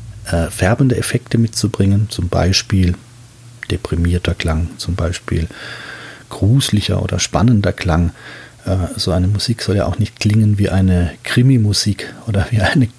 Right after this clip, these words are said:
eine Musik aus einem Gruselfilm, sondern sie soll vor allem ruhig, angenehm, wohltuend klingen, so dass man sich mit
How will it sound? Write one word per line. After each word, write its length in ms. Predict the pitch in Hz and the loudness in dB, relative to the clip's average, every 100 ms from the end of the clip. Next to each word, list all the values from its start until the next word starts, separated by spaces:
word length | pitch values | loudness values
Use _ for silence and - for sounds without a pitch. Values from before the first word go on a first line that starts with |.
| - | -8
eine 220 | 87 95 | -2 0
Musik 400 | 101 98 - 113 | 2 0 -2 -2
aus 160 | 95 92 | -2 0
einem 300 | 95 92 90 - | 0 0 -2 -6
Gruselfilm, 720 | - 139 151 117 - 110 127 - - - - | -2 0 2 2 2 2 2 0 -8 -12 -12
sondern 300 | - 98 98 | -6 -2 0
sie 120 | 101 110 | 0 0
soll 220 | - 98 | 0 -2
vor 260 | - - | -2 -2
allem 300 | 87 95 95 92 - - - - 104 | 0 2 2 0 -6 -20 -20 -18 -4
ruhig, 460 | 92 117 123 - - - - | 0 2 2 -4 -16 -18 -12
angenehm, 840 | - 95 107 101 101 101 95 90 - - - - - - - - - - | -2 2 2 2 2 0 0 0 -4 -12 -20 -20 -20 -20 -20 -20 -20 -10
wohltuend 880 | 87 82 110 139 143 139 131 127 - | -4 2 4 4 2 2 4 2 0
klingen, 480 | - 110 107 107 107 - | -2 2 4 2 0 -6
so 560 | - 113 117 131 143 143 | -2 2 4 4 2 0
dass 260 | 98 104 - | -2 0 0
man 200 | 104 98 | -2 -2
sich 440 | - 104 - - - - - - - - | -2 -4 -4 -12 -16 -20 -20 -20 -12 -2
mit 360 | 90 113 - | 2 2 0